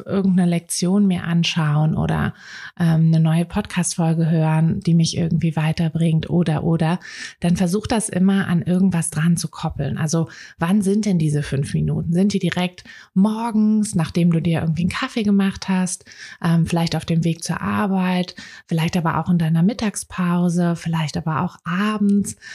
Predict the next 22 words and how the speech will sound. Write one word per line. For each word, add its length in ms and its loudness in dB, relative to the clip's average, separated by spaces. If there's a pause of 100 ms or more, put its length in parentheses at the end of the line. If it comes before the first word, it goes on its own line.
(200)
ähm, 220 4
nachdem 340 2
du 60 4
die 140 0
Kinder 300 0
ins 160 2
Bett 200 -4
gebracht 420 -2
hast, 200 0
dass 120 -2
du 100 -2
dann 260 0
noch 140 2
so 120 -4
eine 200 0
halbe 220 0
Stunde 300 2
für 160 -4
dich 300 -2
hast 240 0
und 160 -2
da 280 -2